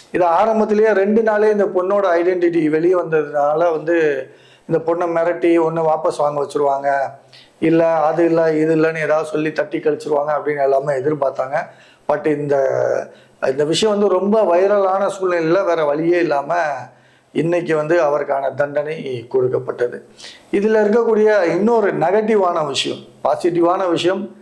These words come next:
அவர் பெரிய ஆளா இருந்தாலும் கூட அவருக்கு தண்டனை கிடைச்சது. நெகட்டிவான விஷயம் அப்படிங்கிறது வந்து அவர் வந்து ஒருத்தருக்கு ஃபோன் பண்ணதா சொல்லப்படுது இல்லையா, இந்த கேஸ்ல வந்து அவர் வந்து, "சார் இருங்க சார், நான்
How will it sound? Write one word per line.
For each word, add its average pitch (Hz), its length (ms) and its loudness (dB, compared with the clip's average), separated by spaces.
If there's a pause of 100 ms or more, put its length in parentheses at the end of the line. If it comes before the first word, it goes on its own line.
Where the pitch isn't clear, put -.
(300)
அவர் 151 280 0
பெரிய 180 280 2
ஆளா 170 180 2
இருந்தாலும் 165 460 2
கூட 160 140 0
அவருக்கு 151 320 -2
தண்டனை 147 340 -2
கிடைச்சது. 127 520 -8 (420)
நெகட்டிவான 208 640 2
விஷயம் 185 460 0
அப்படிங்கிறது 165 320 0
வந்து 156 540 2 (800)
அவர் 196 300 2
வந்து 208 280 2
ஒருத்தருக்கு 175 380 0
ஃபோன் 247 300 2
பண்ணதா 185 340 0
சொல்லப்படுது 156 420 -2
இல்லையா, 147 280 2
இந்த 147 640 0
கேஸ்ல 160 360 0
வந்து 143 380 -2 (340)
அவர் 151 160 0
வந்து, 160 240 2
"சார் 170 400 0
இருங்க 180 220 0
சார், 151 360 -2
நான் 143 380 0